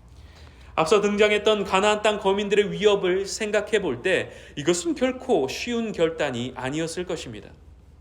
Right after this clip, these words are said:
그러나 그들은 이와 같이 헌신하기로 작정하고 그 말씀에 순종하며 나아갔습니다. 그리고,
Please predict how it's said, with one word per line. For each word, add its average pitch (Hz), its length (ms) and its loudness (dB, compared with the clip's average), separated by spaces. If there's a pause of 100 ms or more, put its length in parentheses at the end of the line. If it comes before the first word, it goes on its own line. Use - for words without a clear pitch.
(920)
그러나 165 280 2
그들은 165 720 4
이와 190 340 6
같이 160 520 -4 (120)
헌신하기로 180 1000 -4
작정하고 131 920 -8
그 131 280 -2
말씀에 117 760 -6 (320)
순종하며 160 1160 -4
나아갔습니다. 113 760 -6 (680)
그리고, 117 640 2